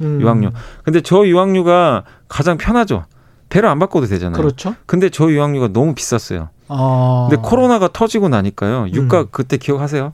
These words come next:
Speaker 2: 마이너스 간 거.
Speaker 1: 그랬죠.
Speaker 2: <laughs> 그러니까 저유황유도 폭락을 한 거예요.
Speaker 1: 아.
Speaker 2: 그 선주들이
Speaker 1: 예.
Speaker 2: 굳이 배에다 뭘 달고 엘엔지 추진선 뭐하러 해? 그냥 이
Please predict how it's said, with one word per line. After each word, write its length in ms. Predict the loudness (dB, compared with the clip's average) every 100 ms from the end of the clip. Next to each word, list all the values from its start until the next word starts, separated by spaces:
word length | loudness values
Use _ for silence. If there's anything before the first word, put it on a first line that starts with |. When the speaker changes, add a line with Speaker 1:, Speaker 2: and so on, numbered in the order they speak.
| -10
Speaker 2:
마이너스 440 | -4 0 0 -2 -4
간 120 | -4
거. 120 | 0
Speaker 1:
그랬죠. 720 | 2 2 0 -2 0 0 0 -4
Speaker 2:
<laughs> 40 | -4
그러니까 220 | -2 0
저유황유도 720 | 2 2 2 0 0 -4 -6
폭락을 420 | -8 -4 -2 -2
한 140 | -4 -8
거예요. 240 | -12 -14 -18 _ _ -18
Speaker 1:
아. 240 | -12 -2
Speaker 2:
그 80 | 0
선주들이 760 | 2 2 2 2 4 4 2 0 -6 -14 -4
Speaker 1:
예. 300 | -2 0 -4 _ _
Speaker 2:
굳이 560 | -10 -6 0 2 2 0 _ -2
배에다 380 | 2 2 2
뭘 180 | 2 2
달고 560 | 0 -2 -4 -4 -6 -4
엘엔지 460 | 0 2 2 0 -4
추진선 480 | -6 -6 -6 -4 -4
뭐하러 320 | 0 0 0
해? 160 | -4 -6
그냥 240 | -4 -4 -4 -8
이 180 | -8